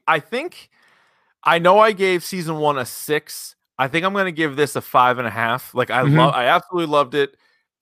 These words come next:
Speaker 1: I think that it just was maybe a little worse, or I should even, not even worse. Just the first one might have been a little bit better in, in that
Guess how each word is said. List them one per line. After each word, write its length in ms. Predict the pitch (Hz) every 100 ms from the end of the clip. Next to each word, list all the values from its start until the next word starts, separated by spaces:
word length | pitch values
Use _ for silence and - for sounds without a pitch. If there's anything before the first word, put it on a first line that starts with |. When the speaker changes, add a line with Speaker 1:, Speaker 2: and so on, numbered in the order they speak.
| -
Speaker 1:
I 200 | 135 135
think 300 | - 156 -
that 180 | 147 139
it 200 | 127 127
just 240 | 135 -
was 240 | 127 113
maybe 1040 | 117 127 139 151 165 165 175 170 170 165 160 _ _ -
a 100 | 151
little 680 | 131 123 120 131 156 175 175
worse, 460 | 160 175 180 175 -
or 280 | - 160 -
I 60 | 160
should 160 | 156
even, 240 | 185 170 143
not 140 | - 190
even 220 | 147 107
worse. 360 | 110 135 120 127
Just 200 | 135 -
the 80 |
first 260 | - 165 -
one 80 | 143
might 80 | 135
have 60 |
been 100 | 123
a 40 | 120
little 140 | 120
bit 180 | 104 80
better 380 | 95 85 73 -
in, 240 | 107 104
in 160 | 80 104
that 220 | 98 95